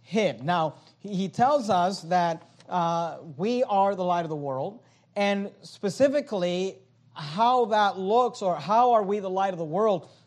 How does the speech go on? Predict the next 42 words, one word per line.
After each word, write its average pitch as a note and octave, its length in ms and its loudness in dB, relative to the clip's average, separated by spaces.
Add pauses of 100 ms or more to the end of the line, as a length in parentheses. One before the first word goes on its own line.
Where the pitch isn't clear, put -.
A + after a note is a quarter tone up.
or F3 380 -2
what E3+ 340 -2
are A3+ 60 0
the G#3 100 -2
characteristics G#3+ 720 -2
of, E3 240 -8
of F3+ 240 0
us F#3+ 220 2
being F#3 220 -8
light G#3+ 360 0
in G#3 80 -8
the F#3 60 -2
light F3 140 2
of E3 60 -4
the D#3+ 60 -6
world, E3 340 -4 (360)
fall B3+ 340 6
under G#3+ 260 0
three G#3 280 -4
categories. D3 680 -8
The F3 100 -2
first B3 640 2 (300)
is G3+ 260 2
that F#3+ 300 0
we A3 160 -2
are B3+ 100 6
the G#3 80 -2
light G3+ 280 2
of F3+ 140 -2
the E3 60 -6
world G3+ 480 0
and F3+ 160 -4
that F3+ 120 -2
we F#3 120 -4
shine A#3 400 -4
our G#3 220 0
light D#3+ 340 -2 (300)
through A#3 240 2
our G3+ 220 4
Christian F#3 420 -6
testimony. B2 680 -4 (320)
You're, D#3 220 -4